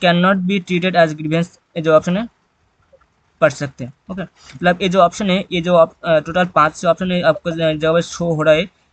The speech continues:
इनमें से अगर कोई भी grievance है आपका, कोई भी शिकायत है इन सभी के ऊपर, तो आप इस जगह पे grievance नहीं डाल सकते। आपको कंप्लेन करना अगर है, तो court पे जाकर या फिर, अ, जो भी, अ, अ, रिलीजन related है, जो कुछ, जो भी, सब कुछ आपको court पे जाना होगा,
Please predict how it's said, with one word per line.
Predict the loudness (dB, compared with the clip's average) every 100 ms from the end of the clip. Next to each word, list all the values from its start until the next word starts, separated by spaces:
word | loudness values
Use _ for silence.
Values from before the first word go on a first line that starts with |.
| -2
इनमें | 0 0
से | -2
अगर | -2 -2
कोई | -2 -4
भी | -4
grievance | -4 -4 -4 -2
है | -2
आपका, | -2 -2
कोई | -4
भी | -4
शिकायत | -4 -6 -2 -2
है | -2
इन | -4
सभी | -4 -4
के | -2
ऊपर, | -4 -2 -2 -2
तो | 0
आप | 0 0
इस | 0
जगह | 0
पे | 0 -4 -8 _
grievance | -14 -6 -4 -6 -10 _ _ -10
नहीं | -4 0
डाल | 0
सकते। | 0 -6 -2
आपको | -2 -2 -4
कंप्लेन | -2 -4 -8 _ _ _ _ _
करना | -2 0 0
अगर | 2 2
है, | 0 -8 _ _
तो | -12
court | 0 0
पे | 0 0
जाकर | 4 4 2
या | 0
फिर, | -2 -6
अ, | -8 _ _ _ 4 4
जो | 2 -4
भी, | 0 0
अ, | 4
अ, | 8 8 6 0 _ -20 -10
रिलीजन | -10 -2 0 2 0 -2 -4 -2 0 2 0
related | 0 -2 0 2
है, | 2
जो | 0 -4
कुछ, | -4
जो | -4 -4
भी, | -2 -4
सब | -4 -6
कुछ | -4 -4
आपको | -4 -6
court | -4 -6
पे | -2
जाना | 0 2
होगा, | 2